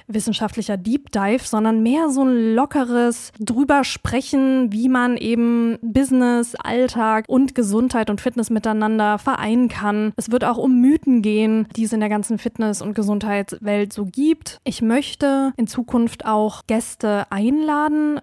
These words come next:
über diese Themen zu sprechen, eventuell Experten für verschiedene Bereiche, denn ich bin natürlich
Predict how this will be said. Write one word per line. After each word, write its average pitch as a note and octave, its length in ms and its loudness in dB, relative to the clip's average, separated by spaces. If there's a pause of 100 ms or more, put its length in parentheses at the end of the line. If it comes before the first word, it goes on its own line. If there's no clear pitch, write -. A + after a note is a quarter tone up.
über A3+ 260 0
diese G#3 340 -2
Themen G3+ 380 -4
zu G#3 140 -10
sprechen, B3+ 760 -2
eventuell G#3+ 560 0
Experten A3+ 1000 -2
für G3+ 680 0
verschiedene G#3 540 -4
Bereiche, B3+ 760 0
denn A#3 460 0
ich - 140 -12
bin A3 100 2
natürlich A#3 580 0